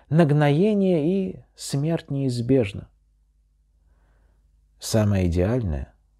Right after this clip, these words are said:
говорит мне старший врач крестовоздвиженской общины, — устраивать сейчас же за боевой линией приемные покои для таких операций. Но, само собой, понятно, как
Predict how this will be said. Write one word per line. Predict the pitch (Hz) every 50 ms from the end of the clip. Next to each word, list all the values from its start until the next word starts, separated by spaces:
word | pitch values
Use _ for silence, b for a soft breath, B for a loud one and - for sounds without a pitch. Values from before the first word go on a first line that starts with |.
| _ _ -
говорит | - 110 101 104 101 98 - -
мне | 101 98 95 92 87 - _
старший | - - - - 113 104 - - 107 107
врач | 110 113 107 101 - - -
крестовоздвиженской | - 110 107 104 - - - 104 107 104 101 107 110 107 98 101 98 - - - 104
общины, — | 101 - - - 101 92 87 85 - _ _ _ _ _ _ _ _ _ _
устраивать | - - - - - - - 113 135 156 156 147 139 139 131 -
сейчас | - - 110 104 - - - 151 151 135
же | 117 120 120
за | 107 113 110
боевой | 101 110 113 110 120 127 120 107
линией | 104 139 156 156 143 135 131
приемные | 127 - - 117 113 113 139 147 139 135 135 135 123
покои | - - 123 - - - - 117 98 90
для | 80 82 90 82
таких | 95 90 - 87 85 -
операций. | 82 80 - 87 85 76 76 - - - - - _ _ _ _ _ _ _ _ _ _ _ _ _ _ _ _ _ _ _ _ _ -
Но, | 127 147 170 165 143
само | 127 - - 139 131 131 139 175 175
собой, | - - 143 131 127 147 160 147 -
понятно, | - 117 104 107 120 135 139 127 - 113 104
как | - 127 123 - -